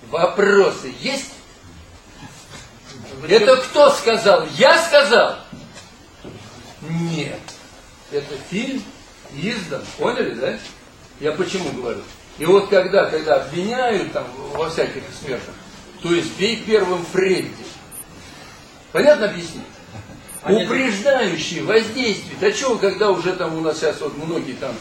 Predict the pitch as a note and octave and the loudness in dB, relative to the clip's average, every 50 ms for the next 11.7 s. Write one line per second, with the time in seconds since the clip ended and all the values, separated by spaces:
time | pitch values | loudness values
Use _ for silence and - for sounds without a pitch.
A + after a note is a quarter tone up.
0 | - - - - - - - - - G3 G#3 G#3 G3 D#3+ C#3 A2+ G#2 - E3 F#3+ | -12 -16 -16 -16 -14 -14 -6 2 4 4 4 4 2 -2 -4 -6 -6 -4 2 4
1 | G3+ F3+ - - B2+ - C3+ B2+ - D3+ C3 C3 B2+ A#2+ G2+ F#2+ F2 - - - | 4 4 4 0 -6 -10 -8 -4 -4 -4 -4 -4 -6 -6 -8 -8 -10 -14 -16 -18
2 | - - - - - - - - - - - - - - F#3 G3 G3+ - B3+ C4 | -18 -18 -18 -20 -20 -20 -20 -20 -18 -18 -18 -16 -4 2 4 4 4 4 2 4
3 | C#4 B3+ A3+ - G#3+ G#3 G3+ F3+ E3+ G3+ G3 G3+ G3+ F#3 F3 - - D#3+ D#3+ E3+ | 4 4 4 4 0 -4 -2 0 2 2 2 4 4 2 2 0 -4 -8 -6 -4
4 | E3+ D3+ C3+ B2 - - G#3+ A#3+ C4 C4 - - A#3 - - A3+ A#3+ B3+ C4+ C4 | -4 -4 -6 -8 -4 2 2 4 4 2 -2 -4 -4 -4 -4 -4 -4 -2 -2 -2
5 | A#3 G3 F3 E3+ E3+ G3+ A3+ A3 A3 G#3+ G3+ G3+ - G3+ G3 E3+ - G3 G3+ F#3+ | -2 -4 -4 -4 2 4 4 6 6 6 4 4 2 -2 -2 2 4 4 4 4
6 | F#3+ F#3 F3+ E3 D#3+ - D3+ D3 D#3 E3+ F3 E3 C3+ A#2+ A2+ - - - - - | 4 4 4 2 2 -2 -6 -6 -4 -4 -2 -2 -2 -2 -4 -6 -8 -16 -18 -18
7 | - - - - A3+ A3 - - - A3+ A#3+ A#3+ C#4 D4 C#4 B3 G#3+ C4 C#4 C4+ | -18 -4 2 4 4 4 2 -4 -2 0 2 4 6 6 4 4 2 0 -2 -2
8 | - - G3+ D3+ B2 A2+ - - - - - - - - - - - - - - | -2 -2 -2 -4 -4 -4 -8 -14 -16 -18 -18 -20 -20 -20 -20 -18 -16 -16 -16 -16
9 | - - - - - - - - - - - - F3 F#3 A3+ A3+ A#3 A3+ - - | -18 -20 -20 -20 -18 -18 -18 -16 -16 -16 -10 -2 4 6 6 6 6 4 2 4
10 | A#3 A#3+ - - B3 B3+ A#3+ A3+ A3 G#3 - F#3+ G3 F#3+ - - A3+ A3+ G#3+ - | 4 4 4 2 0 -2 0 2 2 2 4 4 2 2 0 -2 0 0 0 -2
11 | - - E3 D#3+ E3 D#3+ G#3+ G3+ E3+ - E3 C#3 - - | -2 -6 -6 -4 -4 -4 -4 -4 -2 2 2 2 2 2